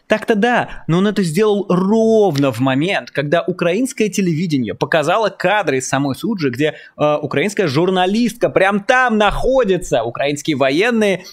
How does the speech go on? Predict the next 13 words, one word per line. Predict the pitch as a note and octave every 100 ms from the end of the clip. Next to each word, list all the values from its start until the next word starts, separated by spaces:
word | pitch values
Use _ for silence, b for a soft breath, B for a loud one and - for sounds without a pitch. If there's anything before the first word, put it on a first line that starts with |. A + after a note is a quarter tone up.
| -
м, | D#3+ E3 E3 D#3+ _ -
на | E3
самом | F#3+ F#3
деле | D#3+
не | D3 D3+
в | -
первый | D3 A#2+ C3
раз | F3+ A3
вытаскивали | D3+ D3 E3+ F3+ F3+ E3 D#3+ C#3+ B
российский | E3 E3+ - F3+ - E3
флаг | D3+ C#3+ D3+ D3+
из, | C#3 C3 B2
э, | C#3+ C3+